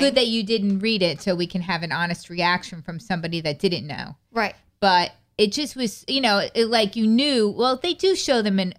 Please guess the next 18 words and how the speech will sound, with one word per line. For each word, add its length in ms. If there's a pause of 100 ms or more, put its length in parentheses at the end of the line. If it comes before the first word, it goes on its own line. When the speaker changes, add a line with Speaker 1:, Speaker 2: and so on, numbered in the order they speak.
Speaker 1:
cars, 560
but, 420 (140)
you 100
know, 160
this 120
is 40
the 80
first 240
time 140
they 80
were 180
really 320
focusing 720
on 120
someone 280
driving 400
a 80
car. 400